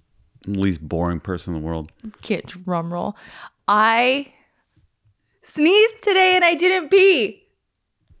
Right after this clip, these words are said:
Speaker 1: Oh, that's good.
Speaker 2: And I
Speaker 1: Okay, yeah.
Speaker 2: didn't, I didn't hold my legs closed or anything. I
Speaker 1: No, that is
Speaker 2: sneezed.
Speaker 1: good.
Speaker 2: Thank you. Well, where's my reverse drum roll?
Speaker 1: Da-da-da. Yay. No, that's,
Speaker 2: <laughs>
Speaker 1: that's really good 'cause that's obviously a weird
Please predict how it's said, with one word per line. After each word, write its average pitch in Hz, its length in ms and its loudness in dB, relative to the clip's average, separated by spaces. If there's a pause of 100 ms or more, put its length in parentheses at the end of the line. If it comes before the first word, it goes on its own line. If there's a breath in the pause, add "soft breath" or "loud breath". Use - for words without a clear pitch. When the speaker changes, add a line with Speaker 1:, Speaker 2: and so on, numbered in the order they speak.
(380)
Speaker 1:
Oh, 87 100 -6
that's 90 200 -4
good. 85 240 -6
Speaker 2:
And 277 100 2
I 285 40 2
Speaker 1:
Okay, 294 80 0
yeah. - 40 -2
Speaker 2:
didn't, 339 340 0
I 285 120 0
didn't 311 320 -2
hold 302 260 2
my 302 140 4
legs 277 340 0
closed 285 420 0
or 262 120 2
anything. 240 480 -2
I 151 100 -2
Speaker 1:
No, 92 220 -2
that 247 160 0
is 311 160 0
Speaker 2:
sneezed. 392 60 -2 (140)
Speaker 1:
good. - 60 -18 (180 loud breath)
Speaker 2:
Thank 539 360 -2
you. 247 200 2
Well, 240 220 2
where's 311 220 -4
my 359 100 -4
reverse 359 380 -4
drum 339 280 -4
roll? 190 300 -8
Speaker 1:
Da-da-da. 92 1300 0 (160)
Yay. 185 480 -2 (180)
No, 120 160 -2
that's, 101 220 0
Speaker 2:
<laughs> 90 120 -12
Speaker 1:
that's 92 240 -4
really 127 220 2
good 107 280 0
'cause 85 220 -8
that's 87 220 -6
obviously 90 640 -6 (720 loud breath)
a - 80 -14
weird 92 540 0